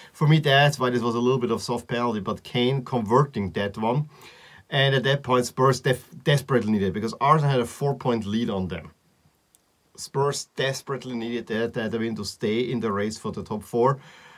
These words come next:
Uh, and then Arsenal shoot themselves in the, in the foot with Rob Holding getting two yellows in short period of time, and the one, uh, where he again with Son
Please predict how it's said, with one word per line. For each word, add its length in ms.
Uh, 300
and 100
then 180
Arsenal 360
shoot 240
themselves 420
in 240
the, 120
in 80
the 40
foot 200
with 140
Rob 200
Holding 400
getting 320
two 160
yellows 380
in 100
short 380
period 280
of 80
time, 220
and 100
the 80
one, 380
uh, 360
where 180
he 160
again 280
with 140
Son 400